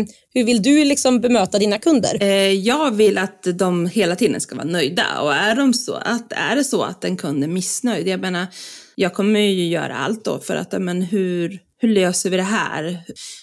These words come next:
Speaker 2: Att man har ett, också en förståelse för att, man kund är missnöjd. Eh, det kan vara någonting som, ja, men låt säga att en vara har gått sönder i frakten.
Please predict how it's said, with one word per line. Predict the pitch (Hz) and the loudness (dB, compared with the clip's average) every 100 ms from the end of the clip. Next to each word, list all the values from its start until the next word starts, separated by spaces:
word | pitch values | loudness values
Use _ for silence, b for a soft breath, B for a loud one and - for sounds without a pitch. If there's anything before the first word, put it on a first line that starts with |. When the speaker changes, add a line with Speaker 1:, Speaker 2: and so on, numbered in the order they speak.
| B | B
Speaker 2:
Att | - 190 | -8 -2
man | 190 202 | 0 2
har | 190 | 0
ett, | 180 - 180 170 | -2 -4 -6 -6
också | - 180 | -4 -4
en | |
förståelse | 180 170 - 269 247 202 170 - - | -2 -2 2 2 2 0 -2 -6 -8
för | - | -8
att, | - - - | -8 -8 -6
man | 160 175 | -6 -6
kund | 170 165 - | -6 -6 -6
är | |
missnöjd. | 175 - - 226 151 190 185 B B B _ - | -4 -4 -2 0 0 -4 -10 B B B _ -6
Eh, | 127 127 113 | -2 -2 -4
det | 185 | -4
kan | 226 190 | -2 -2
vara | 175 147 151 | 0 -2 -2
någonting | 165 170 175 160 160 170 | -4 -4 -4 -4 -4 -6
som, | 143 127 147 | -6 -4 -4
ja, | - | 0
men | 214 214 | 2 2
låt | 214 | 2
säga | 202 180 | 0 -2
att | 208 | -2
en | 185 | -2
vara | 175 147 135 | -2 -4 -4
har | |
gått | 170 170 | -6 -6
sönder | 208 190 165 - | -2 -2 -4 -8
i | |
frakten. | 175 208 - - - | -8 -8 -8 -16 -16